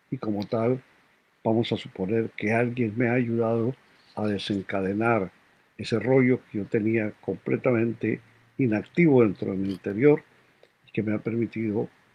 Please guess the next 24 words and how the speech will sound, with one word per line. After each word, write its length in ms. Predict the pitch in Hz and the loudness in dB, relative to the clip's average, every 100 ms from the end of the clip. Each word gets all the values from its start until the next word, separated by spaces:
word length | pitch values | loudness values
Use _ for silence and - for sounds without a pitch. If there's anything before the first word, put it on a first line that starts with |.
| _ | _
poderme, 600 | - 95 107 104 117 117 - _ _ _ _ _ _ _ _ _ _ _ _ _ _ _ _ _ _ _ _ _ _ _ _ - | -6 -4 -4 -4 -2 -4 -6 _ _ _ _ _ _ _ _ _ _ _ _ _ _ _ _ _ _ _ _ _ _ _ _ -6
llamemos, 720 | 107 104 110 120 123 - - _ _ | -2 0 2 2 2 -2 -8 _ _
transformar 960 | - 113 110 - 110 101 117 143 98 95 _ _ _ _ _ | 0 4 4 2 -2 0 4 4 4 0 _ _ _ _ _
en 140 | 110 110 | -4 2
una 140 | 123 | 2
persona 400 | 110 98 - 107 | 2 -4 -4 -4
diferente, 720 | 98 85 107 98 104 - - - _ _ _ _ - | -4 -4 -4 -2 -2 -4 -14 -20 _ _ _ _ -10
en 100 | 90 | -8
la 80 | |
cual 260 | 87 120 104 | -4 -2 -2
puedan 360 | - 104 101 95 | -2 -4 -4 -4
realzar 680 | 101 87 85 - 104 92 - _ _ _ - | -4 -4 -4 -2 0 -2 -6 _ _ _ 4
muchos 480 | 143 147 - 110 | 6 6 4 0
de 100 | 101 | -2
los 200 | 92 87 | -4 -4
dones 360 | 90 107 95 - | -2 -2 -2 -6
que 120 | - | -4
he 80 | 95 | -4
recibido 600 | 95 90 90 90 87 87 | -4 -8 -8 -10 -8 -8
de 120 | 80 | -8
quien 260 | - 85 85 | -10 -10 -10
me 80 | 82 | -10
creó. 320 | 78 80 - _ _ _ _ - _ _ _ - | -12 -12 -14 _ _ _ _ -20 _ _ _ 6
Esto 500 | 156 - 170 165 | 6 8 4 4